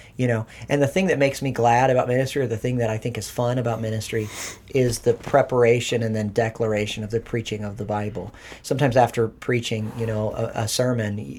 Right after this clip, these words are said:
I, I'll be with you and the family will be eating, and, uh, I'll say, "I had fun preaching today," you know, and, um,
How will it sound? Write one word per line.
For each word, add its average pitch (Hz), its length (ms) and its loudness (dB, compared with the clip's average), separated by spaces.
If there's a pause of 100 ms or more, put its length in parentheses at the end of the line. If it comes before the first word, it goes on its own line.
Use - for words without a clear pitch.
(140)
I, 107 240 -2
I'll 113 200 0
be 113 180 -2
with 107 180 0
you 117 180 2
and 107 80 2
the 104 60 -4
family 110 380 -2
will 104 120 -2
be 107 160 -6
eating, 113 360 -2
and, 101 260 -2 (400)
uh, 101 380 0
I'll 120 160 0
say, 117 240 2
"I 123 140 -2
had 127 220 0
fun 139 260 0
preaching 95 400 -10
today," - 420 -12 (340)
you 120 100 2
know, 95 220 -2 (240)
and, 117 320 2
um, 101 380 0